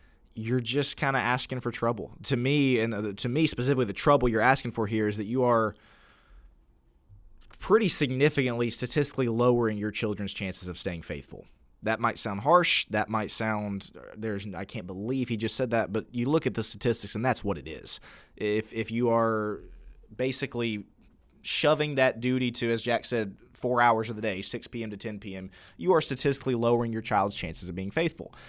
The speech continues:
And so again, to me, this is just a simple question of go back and look at the way that God originally designed it.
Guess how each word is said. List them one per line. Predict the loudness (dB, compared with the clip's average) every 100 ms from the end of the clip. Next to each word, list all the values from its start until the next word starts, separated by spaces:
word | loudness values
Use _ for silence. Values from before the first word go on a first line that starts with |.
| -20 -10
And | -4 0
so | 4 6
again, | 6 2 0 -6 -8 -2
to | -2
me, | 0 2
this | 2 2
is | -2
just | -2 -2
a |
simple | -2 -2 -4
question | 2 2 2 0 -2
of | 0
go | 0
back | 2 0
and | 0 -4
look | -4
at | -4
the | 0
way | 0 0
that | -2
God | -4 -2
originally | -4 -6 -8 -8
designed | -8 -6 -6
it. | -8